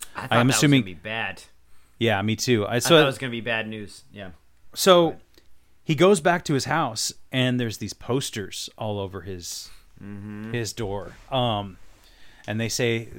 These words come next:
Speaker 2: the Daryl here is a murderer, murdered my daughter with cocaine. Um, so it turns out that the woman dies from the heart
Speaker 1: Yeah.
Speaker 2: attack from the cocaine.
Speaker 1: Mm-hmm.
Speaker 2: And the posters are strewn all over his neighborhood.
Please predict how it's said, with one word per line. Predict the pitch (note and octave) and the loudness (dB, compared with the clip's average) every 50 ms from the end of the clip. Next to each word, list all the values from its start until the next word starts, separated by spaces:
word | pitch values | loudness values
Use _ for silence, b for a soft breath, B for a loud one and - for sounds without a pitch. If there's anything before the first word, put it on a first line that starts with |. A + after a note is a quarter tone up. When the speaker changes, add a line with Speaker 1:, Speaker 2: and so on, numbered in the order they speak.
| A2+ A#2 - | -14 -10 -8
Speaker 2:
the | A#2+ G#2+ - - - A#2+ | -8 -8 -8 -10 -12 -10
Daryl | A2+ G#2 C3 C3 C3+ C3+ C3 B2+ A#2+ A#2+ A#2 A2 | -6 0 2 4 4 6 4 4 4 2 0 -6
here | A2+ - A#2 B2+ B2+ A#2 A2+ | -12 -8 -2 0 2 2 2
is | A2 G#2 | 0 -2
a | G#2+ | -2
murderer, | G#2 A2+ B2 B2 B2 A#2 A#2 A2+ A2 G#2+ G#2 G#2 G#2 | 0 2 2 2 2 2 2 0 0 0 0 -2 -4
murdered | A2+ A2+ A#2 A#2 A#2 A#2 A#2 A2 | -4 -2 0 0 0 0 -2 -2
my | A#2 G#2+ | -2 -4
daughter | G#2+ G2+ A#2 G#2+ G#2+ G#2+ A2 G#2 | -2 0 0 2 2 2 2 0
with | G2 G2 - - | -4 -6 -8 -4
cocaine. | - G#2+ G2 - - A2+ G#2 G2+ G2+ F#2+ F#2 F#2+ F2+ - _ - - - _ - - - - - - - - _ _ _ _ _ - | -4 -4 -4 -4 -4 -4 -2 -2 -2 -4 -6 -8 -10 -12 _ -20 -20 -20 _ -20 -20 -20 -20 -20 -20 -20 -20 _ _ _ _ _ -6
Um, | A2+ G#2 G2+ G2 F#2 F#2 | -4 -2 -2 -2 -4 -6
so | - - A2+ G#2+ | -4 -4 -4 -4
it | G2 | -4
turns | - A#2+ A2+ G#2+ G#2 | -4 -4 -4 -2 -2
out | G#2+ G2+ - | -2 -4 -4
that | G#2+ F#2 | -6 -8
the | - F#2+ | -8 -8
woman | F#2+ G2+ F#2+ F#2+ F2+ | -6 -6 -6 -6 -4
dies | F2+ G#2+ G#2+ G#2 G2 F#2 F2+ E2+ - - - - - - - - _ _ - - _ | -2 0 0 0 0 -2 -4 -6 -10 -12 -12 -14 -16 -18 -20 -20 _ _ -20 -20 _
from | - G#2 F#2+ | -12 -10 -10
the | F#2+ | -8
heart | F#2 G2+ G#2 G#2 | -4 -4 -4 -4
Speaker 1:
Yeah. | G#2 | -4
Speaker 2:
attack | G#2+ G#2+ G2+ F#2+ - | -4 -4 -4 -4 -6
from | - G2+ F#2 | -8 -10 -10
the | F#2 | -10
cocaine. | - - G2 F2+ - A#2 A2+ A2 G#2 G2 G2 | -8 -10 -10 -8 -6 -4 -4 -2 -4 -4 -6
Speaker 1:
Mm-hmm. | G2+ G#2+ G#2 G2+ G2+ G2+ G2+ b b b b b b b b b - - - | -10 -10 -12 -12 -12 -14 -14 b b b b b b b b b -18 -8 -6
Speaker 2:
And | B2+ B2 | -4 -4
the | A#2 | -4
posters | G#2+ - B2+ B2+ - - A#2+ G2 | -2 0 0 0 0 -2 -6 -6
are | G#2+ F#2+ F#2 - _ _ - - | -6 -8 -8 -14 _ _ -20 -14
strewn | - - - - B2 A2 G#2 | -10 -10 -6 -4 -4 -2 -2
all | G2+ - G#2 G#2 G#2 | -4 -4 -4 -4 -2
over | G#2+ G2 G2 F#2+ | -4 -4 -4 -8
his | F2+ E2+ | -8 -8
neighborhood. | F2+ F#2 F#2 F2+ E2+ E2 E2+ D#2 - | -8 -10 -10 -10 -10 -10 -12 -12 -14